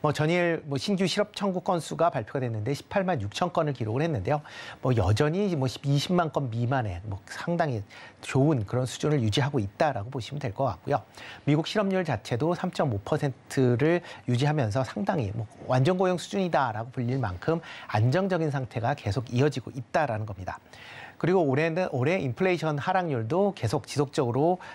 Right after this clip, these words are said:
이루어질 걸로 예상을 하고 있습니다. 뭐 작년 하반기 이후에 인플레이션이 본격적으로 이제 하락을 하는 그런 모습을 보였는데요.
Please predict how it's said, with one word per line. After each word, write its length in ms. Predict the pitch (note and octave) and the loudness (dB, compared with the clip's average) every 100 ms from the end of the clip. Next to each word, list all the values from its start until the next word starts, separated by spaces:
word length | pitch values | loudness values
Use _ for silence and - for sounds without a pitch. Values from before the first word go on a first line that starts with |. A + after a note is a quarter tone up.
| - | -2
이루어질 420 | C3+ C#3 F3+ E3+ | 4 4 4 0
걸로 300 | D3+ B2 G2+ | -2 -2 0
예상을 280 | G2 - A#2 | -2 -2 -2
하고 220 | A#2+ F#3 | -2 0
있습니다. 520 | A#2+ - F#2 A2 F#2+ - | -2 -4 -4 -2 -2 -4
뭐 140 | A#2+ | -2
작년 300 | - B2 D#3 | 2 2 4
하반기 440 | E3+ F3+ F3+ E3+ | 2 0 -2 -2
이후에 340 | A#2 A2 D3+ E3+ - - C#3+ | 0 2 0 -2 -12 -6 -2
인플레이션이 600 | C#3 F3 D#3 B2+ G#2 F#2+ | 2 2 2 0 -4 -6
본격적으로 520 | A#2+ C3 A#2 A2 A#2+ | -6 -4 -2 -2 -2
이제 120 | B2+ | 0
하락을 320 | D3+ D#3+ D3 | 2 2 2
하는 200 | B2+ G2+ | -2 -4
그런 180 | - C#3 | -4 -4
모습을 360 | G#2+ - C3 D3 | -4 -6 -6 0
보였는데요. 560 | A2 F#2 F#2 - D3 | 0 0 -2 -2 -2